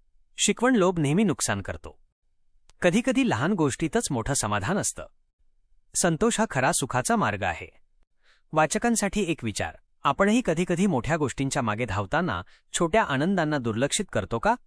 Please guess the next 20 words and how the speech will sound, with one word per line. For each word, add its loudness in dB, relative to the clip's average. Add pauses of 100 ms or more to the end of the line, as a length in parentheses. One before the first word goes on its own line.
(260)
आज 2
या 2
सिंहाने 0
जे 0
शिकलं 0
ते 0
आपणही 0
मनात 0
ठेवूया. -6 (540)
लोभ 2
कमी, -2
समाधान 0
जास्त, -2 (240)
तेव्हाच 0
जीवन -2
सुंदर 0
बनतं. -6 (1000)
विचारले 2
जाणारे 0
प्रश्न. -6